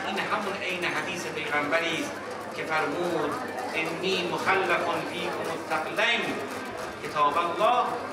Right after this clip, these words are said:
و عترتی اهل بیتی." خدایا ما در پیشگاه تو در نیمه‌های دل شب دو چیز گرانبها، قرآن تو که دارای ارزش بسیاری است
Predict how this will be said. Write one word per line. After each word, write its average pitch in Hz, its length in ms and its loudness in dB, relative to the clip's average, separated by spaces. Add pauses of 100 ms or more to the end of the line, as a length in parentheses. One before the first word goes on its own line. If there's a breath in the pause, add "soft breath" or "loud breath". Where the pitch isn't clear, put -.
(240)
و 160 40 2
عترتی 196 720 2 (420)
اهل 147 280 4
بیتی." 156 540 2 (1040)
خدایا 220 460 4
ما 214 340 6 (840)
در 196 120 4
پیشگاه 190 500 2 (140)
تو 196 160 4 (680)
در 180 140 4 (100)
نیمه‌های 185 460 4
دل 190 220 4
شب 196 400 4 (800)
دو 190 80 4
چیز - 240 -2
گرانبها، 180 920 4 (500)
قرآن 196 400 6 (180)
تو 180 120 2 (580)
که 170 80 -6
دارای 165 300 4
ارزش 180 380 2
بسیاری 165 640 2
است - 140 0